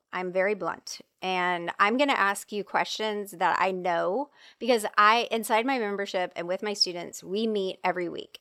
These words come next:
and we talk about the real stuff. So I'm gonna ask you questions that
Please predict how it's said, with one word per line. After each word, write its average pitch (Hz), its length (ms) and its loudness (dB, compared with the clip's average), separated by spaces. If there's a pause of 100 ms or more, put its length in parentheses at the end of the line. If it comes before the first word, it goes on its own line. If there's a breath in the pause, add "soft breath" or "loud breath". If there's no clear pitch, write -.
and 180 560 0 (400 soft breath)
we 247 120 2
talk 320 220 4
about 302 180 4
the 226 80 0
real 196 220 2
stuff. - 320 -8
So - 140 -6
I'm 208 160 0
gonna 294 100 2
ask 254 280 0
you 214 120 -8
questions 180 540 -6
that 185 180 4